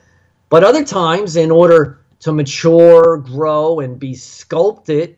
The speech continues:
into the image of God, sometimes the only way to get from point A to point B is through pain and suffering. That's the only way. Again, to get, to grow and to be sculpted into the image of God.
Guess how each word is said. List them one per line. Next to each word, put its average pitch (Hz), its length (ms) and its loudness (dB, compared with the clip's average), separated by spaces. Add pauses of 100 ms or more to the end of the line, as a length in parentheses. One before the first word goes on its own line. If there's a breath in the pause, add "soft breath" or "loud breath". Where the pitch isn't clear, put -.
(800)
into 180 280 -10
the 143 240 -8
image 170 340 -2
of 123 160 -4
God, 180 500 -2
sometimes 247 500 -8
the 214 60 -6
only 220 160 -4
way 202 220 2
to 185 60 -6
get 208 240 -4
from 160 160 -8
point 208 320 -6
A 214 180 -2
to 170 80 -2
point 175 400 -8
B 226 380 -8 (640)
is 190 220 -2
through 220 160 -4
pain 220 320 -2
and 240 160 -2
suffering. 285 580 -6 (1700)
That's - 200 -14
the 226 140 -6
only 226 220 -2
way. 220 440 0 (800)
Again, 175 560 -4 (280)
to 151 80 -8
get, 151 260 -4
to 175 100 -6
grow 202 400 0
and 175 80 -2
to 160 60 -6
be 156 120 -8
sculpted 180 760 -4 (120)
into 180 300 -6
the 175 180 -2
image 180 280 -2
of 147 120 2
God. 185 400 -2